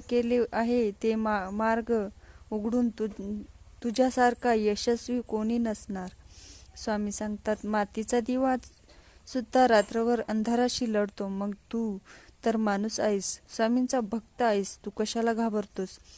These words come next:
तू सुद्धा संकटांशी लढ, स्वामी पाठीशी उभे आहेत." तुझ्या भक्ती आणि श्रद्धेमुळे आयुष्यातील यश, सुख आणि समृद्धी अश्वाच्या वेगाने तुझ्याकडे येत आहे,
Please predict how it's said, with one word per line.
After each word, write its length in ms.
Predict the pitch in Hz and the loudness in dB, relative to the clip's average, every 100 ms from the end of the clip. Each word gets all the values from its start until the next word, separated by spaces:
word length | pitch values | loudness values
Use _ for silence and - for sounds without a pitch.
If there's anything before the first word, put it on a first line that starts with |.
| - - | -20 -8
तू 60 | 277 | -4
सुद्धा 460 | - 262 262 254 | -2 0 4 6
संकटांशी 800 | 233 240 233 240 - 240 233 233 202 208 | 6 4 0 -2 0 2 2 -2 -2 2
लढ, 240 | 233 226 | 4 4
स्वामी 480 | 196 - 226 208 226 | 0 -2 0 0 0
पाठीशी 720 | 233 202 196 220 - - 233 | 0 -2 -2 -6 -4 -2 -2
उभे 340 | 196 202 208 220 | -2 -2 -2 -2
आहेत." 260 | 208 208 185 - - - - - - - _ _ - | 0 -2 -4 -10 -20 -20 -20 -20 -20 -20 _ _ -4
तुझ्या 320 | 254 220 254 | -2 4 4
भक्ती 440 | 220 233 - - 262 | 4 0 -6 -4 0
आणि 260 | 233 240 240 | 2 2 2
श्रद्धेमुळे 680 | - 226 220 233 247 254 247 | 2 2 -2 0 0 2 2
आयुष्यातील 680 | 220 214 - 233 - 226 202 | 0 -2 -2 -4 -4 -6 -4
यश, 500 | 202 226 247 262 247 | 0 4 4 4 -2
सुख 460 | 233 - 247 - | -4 -2 -2 -2
आणि 440 | 220 170 233 240 202 - - - - - | -2 0 0 0 0 -6 -18 -20 -16 -4
समृद्धी 800 | - 240 233 247 226 226 220 196 - - - | 2 2 2 0 -2 -2 -2 -4 -10 -20 -6
अश्वाच्या 1120 | 214 - 240 247 233 - - - 262 240 196 214 254 | -4 0 2 2 2 -8 -16 -2 2 2 -2 -8 -4
वेगाने 540 | 220 220 214 233 240 | 2 4 4 2 2
तुझ्याकडे 580 | 233 214 233 233 226 220 | -2 -2 -2 0 0 0
येत 280 | - 220 220 | 0 -2 0
आहे, 240 | 208 196 | -2 -2